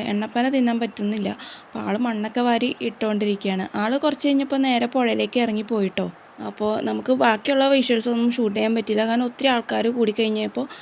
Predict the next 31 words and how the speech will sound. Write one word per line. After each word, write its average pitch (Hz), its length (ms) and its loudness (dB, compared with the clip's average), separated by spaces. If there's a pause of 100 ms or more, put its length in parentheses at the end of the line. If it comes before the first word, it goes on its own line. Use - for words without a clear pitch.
(200)
ഇവിടെ 254 160 -8
നിന്നുള്ള 247 280 -6
എല്ലാവരും 214 400 -6
പറഞ്ഞു 196 360 -4
വിട്ടിരുന്നു. 190 440 -8 (720)
ആ, - 20 -6 (220)
അപ്പോൾ 220 200 -2 (340)
ഞാൻ 220 200 -6
എന്തായാലും 269 260 -6
പിന്നെ 262 200 -6
പ്ലാന്റേഷൻ 226 460 -2
ഭാഗത്തേക്ക് 214 360 2
പോയി 233 160 4
കഴിഞ്ഞപ്പോൾ 214 460 0
ആന 202 180 0
ദാ 208 160 0
പുഴയിലെ 196 400 0
സൈഡിലേക്ക് 202 420 0
വീണ്ടും 202 300 0
വരുന്നുണ്ടായിരുന്നു. 196 680 0 (760)
അപ്പോഴേക്കും 233 520 2
ലൈറ്റൊക്കെ 254 460 4
അത്യാവശ്യം 208 500 2
നല്ല 214 260 2
രീതിയിൽ 233 300 2 (160)
കുറഞ്ഞിട്ടുണ്ടായിരുന്നു. 196 840 0 (260)
ആ, - 20 -2 (640)
പിന്നെ 196 180 -10 (160)
നമ്മുടെ 226 280 -8
ആന 208 200 -8
പുഴ 214 140 0